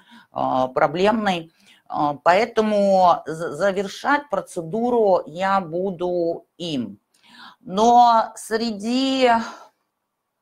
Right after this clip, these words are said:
коллекции Гильтек есть ещё вот такой чудесный флюид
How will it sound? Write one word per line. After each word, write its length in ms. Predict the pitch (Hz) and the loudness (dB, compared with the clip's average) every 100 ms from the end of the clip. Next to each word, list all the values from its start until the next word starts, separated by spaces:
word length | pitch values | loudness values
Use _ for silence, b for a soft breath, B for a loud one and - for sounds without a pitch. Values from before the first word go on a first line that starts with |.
| _ _ _ _ _ _ _ | _ _ _ _ _ _ _
коллекции 760 | - 202 233 247 247 - 196 180 | -2 0 2 2 -2 -8 -6 -4
Гильтек 760 | 170 202 208 208 285 330 - - | -6 -6 -4 2 2 2 -4 -18
есть 460 | 151 165 262 277 - | -12 -6 -6 -6 -12
ещё 560 | 185 - 214 220 202 - | -14 -8 0 2 2 -2
вот 180 | 165 | -8
такой 320 | - 170 180 156 | -8 -6 -6 -8
чудесный 800 | 170 170 190 170 170 139 151 - | -12 -8 -4 -4 -6 -12 -12 -12
флюид 500 | 170 170 170 131 127 | -12 -10 -10 -12 -16